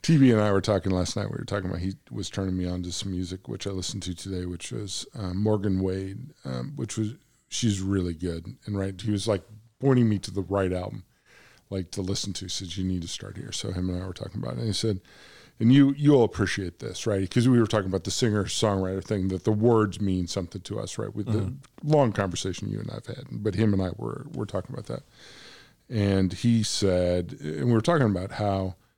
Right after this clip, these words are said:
Speaker 1: it really doesn't matter if, <laughs> if any of the rest of you like it.
Speaker 2: Yeah.
Speaker 1: <laughs> 'Cause it's like, "I like that." <laughs>
Speaker 2: Yeah.
Speaker 1: No, that's not gonna be on the radio.
Speaker 2: Doesn't
Speaker 1: I don't, I don't care. <laughs>
Speaker 2: I mean,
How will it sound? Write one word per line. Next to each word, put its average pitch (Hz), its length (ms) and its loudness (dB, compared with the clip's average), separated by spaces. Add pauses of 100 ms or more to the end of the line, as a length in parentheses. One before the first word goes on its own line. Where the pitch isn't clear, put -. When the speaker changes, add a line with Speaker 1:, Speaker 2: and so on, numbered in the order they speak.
(460)
Speaker 1:
it - 100 -12
really 269 140 4
doesn't 120 220 4
matter 90 400 -2
if, - 400 -18 (160)
<laughs> - 160 -20
if - 600 -12
any 156 200 4
of 135 80 4
the 120 120 4
rest 107 260 4
of 98 60 -8
you 98 100 -4
like 101 360 -6
it. - 100 -18 (180)
Speaker 2:
Yeah. 98 300 -2 (120)
Speaker 1:
<laughs> 208 240 2
'Cause 156 220 2
it's 160 180 2
like, 147 340 2 (520)
"I 90 340 -2
like 127 260 2
that." - 180 -4 (760)
<laughs> 220 300 2 (360)
Speaker 2:
Yeah. 107 160 0 (240)
Speaker 1:
No, 107 300 4
that's 117 200 4
not 139 80 4
gonna 147 120 4
be 147 80 6
on 143 60 8
the 151 80 8
radio. 139 340 4 (600)
Speaker 2:
Doesn't 139 180 -2
Speaker 1:
I 107 40 4
don't, 120 220 2 (240)
I 107 60 2
don't 117 160 2
care. 170 300 2 (260)
<laughs> - 280 -4
Speaker 2:
I 139 60 -2
mean, 113 320 0